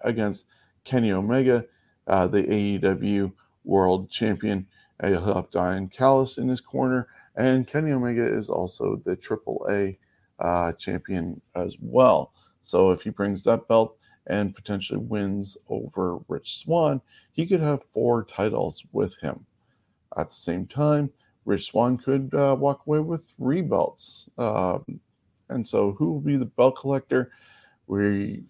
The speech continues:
seen Kenny Omega wanting to, uh, label himself as that, uh, since winning the A E W Championship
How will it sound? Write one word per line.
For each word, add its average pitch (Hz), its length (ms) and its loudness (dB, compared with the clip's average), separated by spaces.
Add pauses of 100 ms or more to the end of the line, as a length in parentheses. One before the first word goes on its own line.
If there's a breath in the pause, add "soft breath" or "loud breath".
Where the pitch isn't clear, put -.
(460)
seen 127 300 2
Kenny 117 260 0
Omega 113 340 2
wanting 113 380 0
to, 113 400 0
uh, 107 180 6
label 120 360 2
himself 110 380 0
as 110 160 -4
that, 110 260 0 (420 soft breath)
uh, 92 300 2
since - 400 -8
winning 104 380 -2
the 95 140 -4
A - 120 -6
E 107 200 -4
W 127 320 0
Championship 127 580 0